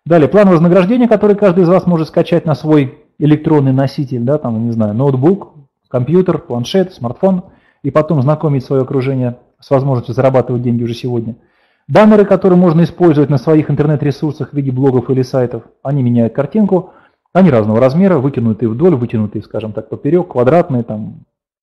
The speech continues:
угловые и так далее, и так далее. То есть то, что вам подойдет, там вы его разместите. Он меняет, скажем так, свой внешний вид, он двадцать четыре часа у вас стоит на странице. Если ваша страница в интернете посещаема,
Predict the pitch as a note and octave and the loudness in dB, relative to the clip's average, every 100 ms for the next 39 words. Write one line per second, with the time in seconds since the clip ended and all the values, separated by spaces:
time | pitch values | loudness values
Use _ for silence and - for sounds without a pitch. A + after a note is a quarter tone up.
0 | - B2 B2 C3+ F3 C#3+ A#2+ A#2 C#3 A#2+ | -10 -2 0 2 2 0 -2 -2 -2 -2
1 | A#2 A2 A2 - B2 - G#3 - F3+ F3 | -4 -8 -10 -10 -12 -4 -2 0 0 0
2 | - _ _ _ - D3+ C#3 C#3 E3+ A#3 | -6 _ _ _ -4 -2 0 0 2 0
3 | A#3 F#3+ D#3+ B2 A#2+ B2+ A2+ A2+ - _ | -2 -2 0 0 2 0 -2 -4 -6 _
4 | _ - A#2 - _ _ _ _ _ - | _ -16 -16 -18 _ _ _ _ _ 0
5 | F3+ F3+ F#3 F3 C3+ D#3 C3 B2+ B2+ A#2 | 2 4 4 2 0 -2 -2 0 0 -2
6 | - D3 C#3 C#3+ C#3 E3 A3 D#3 B2+ C3+ | -2 0 0 0 -2 -2 -2 0 2 2
7 | C3+ - C3+ A#2+ - C#3+ A#2+ A#2 A2 B2+ | 0 -4 -4 -4 -6 -2 0 0 -4 -4
8 | A#2 A#2 - D3+ G3 G3+ B2+ A#2 B2 C3 | -6 -6 -6 -2 -2 -2 -6 -6 -4 -4
9 | B2 - C#3+ C#3 B2+ A#2 A#2+ B2 A#2+ B2 | -4 -6 -4 -4 -4 -6 -4 -6 -6 -8
10 | C#3 E3 - A3 G#3 E3 | -12 -12 -6 -2 -2 -2